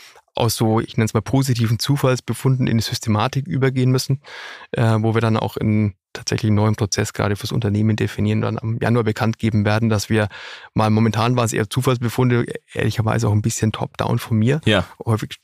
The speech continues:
Speaker 1: startet man irgendwie und häufig ist es so, ähm, manchmal aber auch mit, mit Einzelnen, die eine Idee haben, wo man im Austausch ist und zum Beispiel mit dem Speech to Text, da hatten wir auch ein, äh, zwei sehr, sehr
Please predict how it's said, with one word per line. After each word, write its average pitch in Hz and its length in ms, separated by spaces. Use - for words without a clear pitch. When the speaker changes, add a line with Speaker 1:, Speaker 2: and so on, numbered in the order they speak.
Speaker 1:
startet 127 340
man 135 140
irgendwie 135 360
und 120 120
häufig 117 280
ist 117 100
es 110 100
so, 139 280
ähm, 117 340
manchmal 123 380
aber 117 140
auch 123 160
mit, - 280
mit - 180
Einzelnen, 127 340
die 120 340
eine 123 200
Idee 123 340
haben, 123 360
wo 120 80
man 117 100
im 113 100
Austausch - 440
ist - 260
und 113 200
zum - 120
Beispiel - 240
mit 113 100
dem 113 180
Speech - 360
to 120 100
Text, - 360
da - 80
hatten - 180
wir - 60
auch 110 100
ein, 110 220
äh, 113 240
zwei 113 280
sehr, 117 240
sehr 113 360